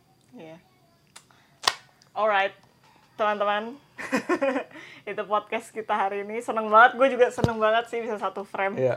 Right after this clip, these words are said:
Speaker 2: iya,
Speaker 1: Pertama
Speaker 2: iya.
Speaker 1: kalinya sejak
Speaker 2: Pertama
Speaker 1: kita bangun
Speaker 2: kali.
Speaker 1: Asa Diri. Semoga teman-teman juga dapat sedikit pemikiran mungkin atau ide untuk jadi proses refleksi diri juga. Dan again, kita cuma mau bilang bahwa,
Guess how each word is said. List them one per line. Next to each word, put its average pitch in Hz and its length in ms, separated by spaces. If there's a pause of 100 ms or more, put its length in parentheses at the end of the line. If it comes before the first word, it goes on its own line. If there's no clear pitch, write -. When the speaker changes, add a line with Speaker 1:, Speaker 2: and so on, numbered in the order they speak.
(120)
Speaker 2:
iya, 123 140
Speaker 1:
Pertama 240 420
Speaker 2:
iya. 220 60
Speaker 1:
kalinya 226 280
sejak 214 140
Speaker 2:
Pertama 127 260
Speaker 1:
kita 123 140
bangun 117 160
Speaker 2:
kali. - 100
Speaker 1:
Asa 190 220
Diri. 180 300
Semoga 185 480
teman-teman 185 340
juga 180 240
dapat 170 260 (760)
sedikit 269 440 (600)
pemikiran 262 720
mungkin 233 480
atau 185 400
ide 190 680
untuk 170 320
jadi 170 280
proses 170 540
refleksi 165 680
diri 160 340
juga. 156 420 (100)
Dan 156 640
again, 180 380
kita 185 240
cuma 175 180
mau 170 160
bilang 165 400
bahwa, 165 380